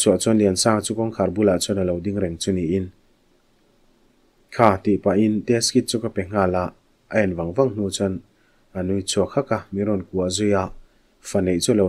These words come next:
chak ve hle ni dawn hi. Ka chung te chu kan hri la an lawm ve khawp mai. Mam pui a pawh lo chuk le tawh a tlem chuan a hmel pawh zia deuh tawh. Mi ron fiam zuk zuk a keila chu upa tawh viau ti lo chuan ka lai zel mai bawk si. Chung ko chuan kan nui le dar dar thin.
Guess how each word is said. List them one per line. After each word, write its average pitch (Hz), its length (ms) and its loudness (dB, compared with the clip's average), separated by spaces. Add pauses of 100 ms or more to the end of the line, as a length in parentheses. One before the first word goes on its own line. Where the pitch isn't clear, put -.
chak 113 240 2
ve 90 160 -2
hle 92 180 -4
ni 90 140 -2
dawn 98 220 0
hi. 98 80 -4 (720)
Ka 104 160 0
chung 135 220 8
te 135 80 6 (140)
chu 123 120 4 (200)
kan 98 220 -2
hri 101 200 0
la 95 80 2 (100)
an 95 140 -4
lawm 92 180 -4
ve 85 160 -6
khawp 139 220 0
mai. 87 140 -4 (560)
Mam 98 180 -2
pui 101 140 0
a 87 100 -2
pawh 104 160 2
lo 92 60 2 (120)
chuk - 240 -4
le 87 60 0 (100)
tawh 80 180 -2
a - 20 -8 (100)
tlem 131 280 -2
chuan 107 180 -2
a 95 60 -6
hmel 101 260 -2
pawh 101 180 0
zia 90 200 -4
deuh 85 200 0
tawh. - 140 -4 (520)
Mi 104 120 -4
ron 95 180 0
fiam 104 260 0
zuk 131 200 0
zuk 110 220 -6
a - 20 2 (200)
keila 101 340 2
chu - 140 -4
upa 104 220 -2
tawh 87 180 0
viau 107 180 -2 (100)
ti 101 120 2
lo 87 60 -2 (100)
chuan 113 200 -2
ka 123 80 -2 (100)
lai 85 160 -2 (140)
zel 90 220 -2
mai 85 160 -4
bawk - 200 -4
si. 85 140 -2 (760)
Chung 98 240 -2
ko 85 180 -2
chuan 95 200 0
kan 87 220 -2
nui 98 120 0
le 87 160 2
dar 87 180 -4
dar 127 240 2
thin. 87 320 -4